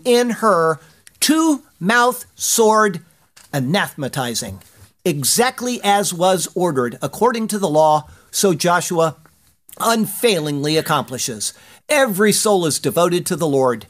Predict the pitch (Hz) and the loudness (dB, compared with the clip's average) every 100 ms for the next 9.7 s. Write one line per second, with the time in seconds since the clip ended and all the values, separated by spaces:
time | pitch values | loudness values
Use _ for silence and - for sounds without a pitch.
0 | _ _ 180 190 170 - 170 165 220 190 | _ _ 0 0 -4 -2 -2 -2 0 0
1 | 147 143 135 - 208 220 226 160 165 151 | 0 -2 -2 -4 -2 0 -2 -2 -2 -2
2 | 160 147 135 127 135 147 196 185 175 - | 0 -2 -2 -4 -4 0 0 0 -2 -6
3 | - 165 165 151 160 160 131 127 - - | -4 -2 0 -2 0 -2 0 -4 -6 -4
4 | 143 135 117 117 107 - - - 151 160 | 0 0 0 -8 -12 -20 -20 -2 0 2
5 | 156 143 - 185 180 175 - - 165 175 | 0 -4 -4 0 0 0 -4 -2 0 0
6 | 165 135 151 - 165 147 147 135 110 - | -2 -6 -4 -4 -4 0 2 0 -2 -14
7 | - - 151 190 208 214 214 160 156 170 | -20 -4 0 4 6 4 2 -2 0 0
8 | 175 180 175 170 - _ _ _ - 196 | 0 -2 -2 -4 -8 _ _ _ -2 -2
9 | 139 170 147 139 113 - - | 0 -4 0 -2 -2 -8 -12